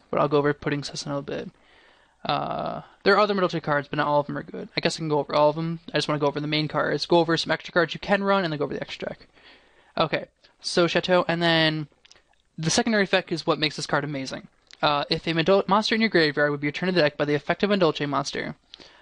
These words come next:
you can add it to your hand instead. So basically, if Madolche Butler Usk gets destroyed by your opponent's card effect, let's say a Dark Soul your Butler Usk, for whatever reason, goes to the graveyard, instead of shuffling it into the deck, it goes right to your hand,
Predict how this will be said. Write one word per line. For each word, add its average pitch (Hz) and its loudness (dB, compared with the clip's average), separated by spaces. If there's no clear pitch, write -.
you 156 -2
can - -2
add 151 2
it - -6
to - -4
your 175 2
hand 151 0
instead. - -4
So - -2
basically, 151 -2
if - -2
Madolche 180 6
Butler 160 2
Usk 143 -4
gets 160 0
destroyed 160 2
by 156 2
your 151 0
opponent's 175 -4
card 156 2
effect, 147 -4
let's 156 0
say 175 2
a 170 2
Dark 165 2
Soul 170 0
your 147 2
Butler 143 -2
Usk, - -12
for 214 2
whatever 196 2
reason, 151 -6
goes 170 4
to - -4
the 175 4
graveyard, 185 2
instead 170 0
of 208 -2
shuffling 196 0
it 180 2
into 180 -2
the 156 -4
deck, - 0
it - -4
goes 151 0
right 156 2
to - -2
your 151 0
hand, 143 -10